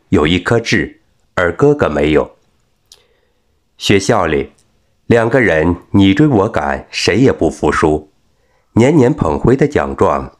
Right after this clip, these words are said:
都是花开并蒂。他们兄弟俩成为村里人教育孩子的楷模，成为父母的骄傲。然而，这种安宁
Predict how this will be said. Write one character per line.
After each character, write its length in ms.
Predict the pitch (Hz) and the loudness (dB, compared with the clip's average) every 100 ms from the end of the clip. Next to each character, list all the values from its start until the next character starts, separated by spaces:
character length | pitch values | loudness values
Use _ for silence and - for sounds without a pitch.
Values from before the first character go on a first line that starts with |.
| - | -4
都 180 | 120 120 | 0 0
是 140 | - | -2
花 260 | - 127 127 | -2 -2 -2
开 180 | 120 113 | -2 0
并 280 | 113 73 | 0 0
蒂。 320 | 82 147 - _ _ _ _ _ _ _ _ _ | -2 -4 -6 _ _ _ _ _ _ _ _ _
他 120 | 117 | -2
们 120 | 117 107 | 0 0
兄 240 | 117 113 | 2 2
弟 140 | 110 | 2
俩 460 | 85 71 69 69 - - | 0 0 -2 -6 -10 -8
成 160 | 95 98 | -4 -2
为 120 | 85 | -2
村 280 | - 127 123 | -2 0 2
里 80 | 90 | 2
人 420 | 71 69 80 85 _ | 0 -2 -2 -6 _
教 200 | 160 110 | -2 0
育 120 | 98 | 0
孩 320 | - - 87 | -2 -2 -4
子 140 | 110 135 | -2 -2
的 100 | 123 | -2
楷 260 | - 76 | -4 -6
模， 400 | 67 67 69 - _ _ _ _ _ _ _ | -4 -2 -4 -6 _ _ _ _ _ _ _
成 160 | - 135 | -2 2
为 120 | 156 | 2
父 240 | 156 202 120 | 0 2 2
母 120 | 73 | 2
的 140 | 71 | -2
骄 280 | - 113 127 | 0 0 0
傲。 360 | 104 71 - _ _ _ _ _ _ _ _ _ | -2 -4 -12 _ _ _ _ _ _ _ _ _
然 200 | 85 82 | -4 -2
而， 340 | 76 69 - _ _ _ _ _ _ _ - | -2 -4 -6 _ _ _ _ _ _ _ -4
这 120 | 131 | -2
种 180 | 110 101 | 0 0
安 200 | 110 113 | 2 2
宁 440 | 85 76 80 80 | 2 2 0 -2